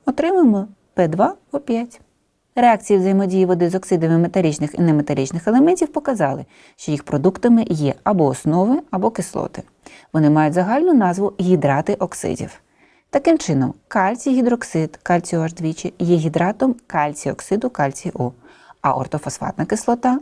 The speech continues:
Аш три П О чотири гідратом фосфор п'ять оксиду П два О п'ять. Кислоти поширені у природі. Саме вони надають кислого смаку деяким овочам і фруктам, слугують рослинам і тваринам захистком від ворогів.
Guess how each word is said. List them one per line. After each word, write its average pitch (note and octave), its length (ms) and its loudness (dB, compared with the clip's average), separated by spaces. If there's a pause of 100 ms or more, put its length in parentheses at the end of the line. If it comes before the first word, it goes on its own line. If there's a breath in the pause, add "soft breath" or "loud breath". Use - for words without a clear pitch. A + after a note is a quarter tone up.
Аш C4 140 0
три C4+ 180 -2
П C4 120 0
О B3+ 80 2
чотири B3+ 420 -4 (380 loud breath)
гідратом C#4 540 2
фосфор - 340 -2
п'ять E3 280 -4
оксиду G3 440 -4 (160)
П E3 120 2
два C#3 320 -2
О - 140 -6
п'ять. - 460 -10 (420)
Кислоти E4 420 0
поширені G#3+ 480 0
у F#3+ 60 0
природі. D#3 460 0 (260)
Саме G3 300 2
вони G#3 220 6
надають E3 360 2
кислого D#3+ 380 -2
смаку D#3 320 -2
деяким D3 380 0
овочам C#3 380 -2
і C3 40 -4
фруктам, G3 540 -4
слугують A#3+ 420 2
рослинам E3 400 0
і C#3+ 40 -2
тваринам C#3+ 380 -2 (140)
захистком D#3 600 -2
від C#3 120 -6
ворогів. G#3 500 -2